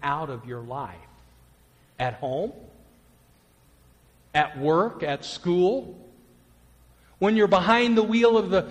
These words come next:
of the car and you're on the road and somebody cuts you off, are the, i-, is it the fruit of the Spirit that is what is spilling out of you, or is it more resembling that of the world?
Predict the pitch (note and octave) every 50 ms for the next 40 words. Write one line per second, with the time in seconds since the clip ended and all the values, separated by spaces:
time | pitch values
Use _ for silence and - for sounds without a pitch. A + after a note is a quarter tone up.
0 | - - - A3 F#3+ F3+ D#3+ F3 - - - A3+ A3+ A#3+ B3 B3+ C#4 D4 C4+ G#3+
1 | F#3 F#3 F#3 F#3+ G#3 A3 A#3 A#3+ A#3+ A3 G#3+ G#3+ A3+ A3+ A#3+ B3+ C#4+ D4 B3 G3
2 | - - B3 A#3 A3+ A3+ A3 G#3+ G#3 - - - A#3 A#3+ A#3 - - A3+ A3 G#3+
3 | G#3 G#3+ G#3+ A#3+ C4+ C4 C4 - - - - - A3+ A#3 B3 C#4 D4 D4 D4 A#3
4 | - A3+ C4 B3+ G#3+ - - - - G3 B3 C#4 C#4 B3 - - B3 A#3 C#4 D4
5 | A3+ C#4 D#4+ D4 D4 - - C4+ B3 - - - C4 C4+ C4 C4+ C4 A#3+ A#3+ -
6 | - - - - - C4 B3 G#3 E3+ E3+ F#3 G3 - - - - - A3 A3+ A#3
7 | A3+ D3 D#3+ G3 A#3 A#3 A#3+ A#3+ A3 G#3+ - - - - A#3+ C4 C4+ C4+ C4 B3+
8 | A#3+ A#3 A3 G#3 A3 A3+ A#3 A#3 A3+ G3 C3+ C3 D3+ E3 D#3 D3 E3+ A3+ - -
9 | - - - - - G3 G#3 G#3+ G#3+ G#3+ G#3 - G3+ G#3+ G#3 F#3 - G3+ F#3+ G3
10 | G3 - - - - - - _ _ _ _ _ _ _ _ _ _ _ _ _
11 | _ _ _ _ _ _ _ _ _ _ _ _ _ _ _ _ _ _ _ _
12 | D#3 D#3 E3+ F3 F3 E3+ E3 D#3+ C#3+ C3 - - - - - - - _ _ _
13 | _ _ _ _ _ _ _ _ _ _ _ _ _ _ _ _ _ _ _ _
14 | _ - _ _ _ _ _ _ _ _ _ - C3+ C3+ B2+ A#2 C#3+ D#3 D#3+ D3+
15 | D3 D3 C#3+ C3+ C3 B2+ C3 C3+ C3 B2+ A#2 A#2 A#2+ A2+ A#2 B2 A#2 G#2+ G2+